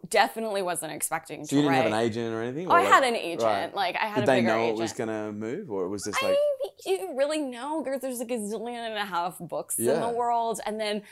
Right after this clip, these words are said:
Speaker 2: 'Cause normally
Speaker 1: Rich
Speaker 2: most
Speaker 1: Bitch
Speaker 2: people, let's be honest, who hit the New York Times bestsellers list, they've got a great P R campaign behind it.
Speaker 1: Well, I had that
Speaker 2: Okay.
Speaker 1: also, for
Speaker 2: But
Speaker 1: sure. I had all the things.
Speaker 2: Okay.
Speaker 1: Yeah, I, I definitely, like, I went into it
Speaker 2: Yeah.
Speaker 1: to win it, but I didn't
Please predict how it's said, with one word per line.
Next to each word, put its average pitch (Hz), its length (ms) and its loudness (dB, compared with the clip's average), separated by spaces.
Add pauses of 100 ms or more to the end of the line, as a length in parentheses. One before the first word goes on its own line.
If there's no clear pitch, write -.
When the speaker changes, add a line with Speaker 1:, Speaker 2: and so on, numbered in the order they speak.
Speaker 2:
'Cause 143 160 0
normally 196 260 6
Speaker 1:
Rich 139 60 4
Speaker 2:
most 131 220 6
Speaker 1:
Bitch - 40 0
Speaker 2:
people, 110 160 2
let's 117 120 2
be 113 100 -6
honest, 92 280 -4
who 101 60 -8
hit 104 180 -6
the 101 80 -4
New 98 100 -6
York 92 200 -6
Times 92 260 -10
bestsellers 98 480 -4
list, 82 120 -12
they've 104 120 -8
got 120 100 -2
a 113 60 -2
great 95 420 -4 (160)
P 101 180 -4
R 92 200 -2
campaign 85 580 -12
behind 120 320 -8
it. - 80 -4
Speaker 1:
Well, 320 100 8
I 285 120 6
had 180 200 -2
that - 260 -6 (100)
Speaker 2:
Okay. 170 260 0
Speaker 1:
also, 92 320 -4 (140)
for 135 140 6
Speaker 2:
But 185 60 -6
Speaker 1:
sure. - 360 -6
I 208 80 0
had 190 160 4
all 180 160 4
the 165 120 -4
things. 76 420 -8
Speaker 2:
Okay. 180 280 0 (220)
Speaker 1:
Yeah, 190 300 2 (100)
I, 240 340 2
I 247 120 8
definitely, 247 600 0
like, 233 160 2
I 220 80 6
went 214 260 0
into 202 460 -4
it 131 180 -2
Speaker 2:
Yeah. 123 160 6
Speaker 1:
to 165 60 2
win 147 240 -6
it, 226 280 -4
but 202 140 -2
I 202 120 2
didn't 180 600 -6